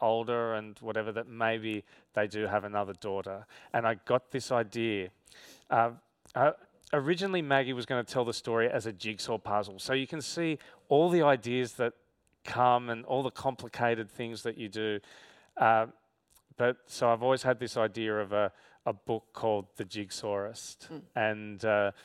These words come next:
Speaker 1: and, but it, now I realize it's probably about a horse. And I, there was a, but a, a girl and a horse. And the horse is called the Jigsawist, maybe. You don't know. It's like a blurry thing at the moment.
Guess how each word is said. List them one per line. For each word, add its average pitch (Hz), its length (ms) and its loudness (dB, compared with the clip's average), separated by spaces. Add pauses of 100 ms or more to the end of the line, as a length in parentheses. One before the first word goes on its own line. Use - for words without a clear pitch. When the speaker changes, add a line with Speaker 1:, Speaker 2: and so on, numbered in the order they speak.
(440)
Speaker 1:
and, 117 400 -2 (300)
but 123 140 2
it, - 160 -4
now 131 300 4
I 131 80 6
realize 113 440 2
it's - 240 -12
probably 110 500 0
about 98 300 2
a 92 40 -4
horse. 98 580 -6
And 107 160 -2
I, 104 180 2 (320)
there 123 100 4
was 123 160 2
a, 131 280 6 (440)
but 143 140 6
a, 160 200 4
a 160 60 6
girl 151 560 6
and 143 200 4
a 131 80 2
horse. 110 640 0 (340)
And 143 160 6
the 143 100 4
horse 160 340 6
is 135 80 -2
called 156 320 4
the 135 80 0
Jigsawist, 107 960 -2
maybe. 120 760 2
You 180 120 0
don't 220 200 -2
know. 190 260 2 (300)
It's - 280 -2
like 175 200 6
a 165 120 6
blurry 147 640 4
thing 131 240 -2
at 117 140 0
the 117 100 -4
moment. 107 420 -2